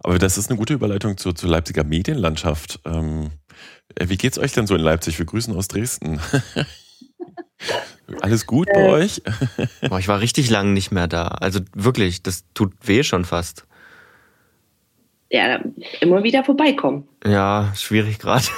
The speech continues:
Speaker 3: <laughs>
Speaker 2: Ja, ich weiß.
Speaker 1: Ich krieg
Speaker 2: Ach, ich
Speaker 1: demnächst
Speaker 2: weiß,
Speaker 1: ein ma-, gedrucktes Magazin auf meinen Wohnzimmertisch. Das wird da
Speaker 2: <laughs> Ja.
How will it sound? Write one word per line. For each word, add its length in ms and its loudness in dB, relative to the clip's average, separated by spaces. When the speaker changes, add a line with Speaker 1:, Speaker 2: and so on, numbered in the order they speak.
Speaker 3:
<laughs> 320 0
Speaker 2:
Ja, 220 6
ich 180 -2
weiß. 280 2
Speaker 1:
Ich 80 -16
krieg 120 4
Speaker 2:
Ach, 40 6
ich 40 6
Speaker 1:
demnächst 300 4
Speaker 2:
weiß, 60 -4
Speaker 1:
ein 60 6
ma-, 80 2
gedrucktes 420 -2
Magazin 380 0
auf 140 -8
meinen 280 -2
Wohnzimmertisch. 680 -2
Das 180 -2
wird 160 0
da 180 0
Speaker 2:
<laughs> 0 -
Ja. 140 6